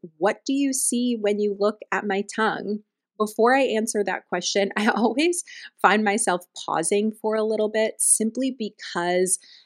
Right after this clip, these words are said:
the answer to this question is so loaded. There is a lot of information to be said and gathered and received about the state of someone's tongue,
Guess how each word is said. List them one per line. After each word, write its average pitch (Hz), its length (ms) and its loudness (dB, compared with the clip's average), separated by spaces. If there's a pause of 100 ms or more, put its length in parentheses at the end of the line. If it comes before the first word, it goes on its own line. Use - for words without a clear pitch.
(120)
the 185 280 -4 (180)
answer 240 380 0
to 220 100 -2
this 196 260 0
question 277 840 -2 (380)
is 254 260 -4
so 262 580 4
loaded. 226 840 2
There 196 340 -2
is 196 400 0 (100)
a 196 60 -4
lot 180 720 -2 (100)
of 196 180 -4
information 185 960 -2 (140)
to 190 260 -4
be 175 340 -2
said 175 680 -2
and 170 200 -8
gathered 170 540 -2
and 170 180 -10
received 170 720 -2
about 165 600 -4 (380)
the 180 120 0
state 175 500 0
of 190 120 -4
someone's 175 520 -4
tongue, 185 540 -4